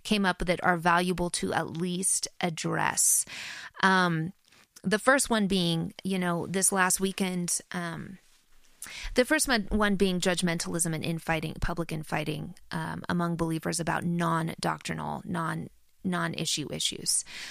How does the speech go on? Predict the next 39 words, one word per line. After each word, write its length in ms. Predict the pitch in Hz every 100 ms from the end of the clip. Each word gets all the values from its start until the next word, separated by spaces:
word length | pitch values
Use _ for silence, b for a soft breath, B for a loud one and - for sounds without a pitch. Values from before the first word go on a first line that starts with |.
| B B -
Uh, 280 | 180 165 - - - - - -
I 80 | 233
just 180 | 277
wanna 140 | 262 208
state, 280 | - 185 160
I 80 | 220
write, 240 | 254 294 214
wrote 240 | 226 262
an 60 | 220
entire 400 | 190 - 208 170
book 400 | 165 156 - -
critiquing 560 | - - - - 185 170
the 140 | 175
institution 800 | 196 - 170 - 180 - 160 156 -
of 300 | 160 156 160
the 80 | 160
Western 400 | 156 - 175 170
Church. 380 | - - - - B B B 214
Not 240 | 233 285 -
individuals. 880 | 294 349 214 175 151 196 - - - -
I, 360 | - 196 190 175 -
I, 60 | 214
I 40 |
bring 400 | 180 - 247 247
up 120 | 208
very 580 | 170 160 160 208 208 208
few 300 | - 190 170
individuals 580 | 160 151 160 - 156 -
in 100 | 160
my 120 | 156
book 260 | 151 - -
because 320 | - 196 180
the 80 | 180
point 300 | - 185 -
isn't 220 | 175 175
about 260 | 165 160
the, 160 | 165 160
the 200 | 165 175
individuals. 600 | - 170 160 165 165 156